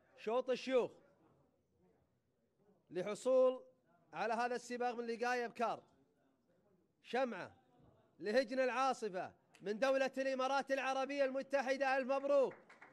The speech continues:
على هذا الفوز والتتويج. مبروك، مبروك هجن العاصفة لدولة الإمارات العربية المتحدة الشقيقة. مبروك، مبروك على هذا الإنجاز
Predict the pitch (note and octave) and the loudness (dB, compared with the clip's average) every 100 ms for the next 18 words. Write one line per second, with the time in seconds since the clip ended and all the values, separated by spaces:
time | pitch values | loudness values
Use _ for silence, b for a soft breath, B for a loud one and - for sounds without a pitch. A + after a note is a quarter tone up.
0 | - - - - - - F#3+ B3 C4 C4+ | -20 -20 -20 -20 -20 -6 -2 0 2 2
1 | C4 A#3+ C4+ C4+ A#3+ B3+ C4 A#3+ G#3+ C#3 | 2 2 2 2 -2 -2 -2 -4 -6 -8
2 | - - - - - D#3+ G#3 B3+ C4 G#3+ | -12 -20 -20 -20 -18 -4 -2 0 0 0
3 | - _ _ _ _ - - _ - _ | -4 _ _ _ _ -20 -20 _ -20 _
4 | - - E3+ A#3 A3+ C4 C4 G#3 A#3+ B3 | -20 -8 -2 0 2 4 4 2 -2 -2
5 | A#3+ B3 A#3+ A3+ F3 C#3 F#2+ - - D#3+ | -2 0 -2 -4 -8 -8 -12 -20 -14 -6
6 | F3+ C4+ C4+ C4 B3+ B3 A#3+ B3 C4 - | 0 2 2 2 0 -2 0 2 2 2
7 | B3 A#3+ B3 B3 C4 B3+ A#3+ - B3 A#3+ | 0 0 0 0 0 0 -2 -2 -2 -2
8 | B3 A3+ B3 G#3 F3 B2 - - - - | -2 -4 -4 -4 -6 -8 -16 -20 -20 -20
9 | - - - - C#3+ F3+ G#3+ A3+ A3+ F3 | -20 -20 -20 -20 -8 -2 -2 -2 -4 -6
10 | - _ _ _ _ - - - - - | -12 _ _ _ _ -20 -20 -20 -20 -20
11 | - - - - _ D3 F#3+ G#3 A#3+ A#3 | -20 -20 -20 -20 _ -6 -6 -2 -2 -2
12 | G3+ A3 A3+ A3 A3 G#3+ G3+ D#3+ | -2 -2 -2 -2 -4 -4 -4 -4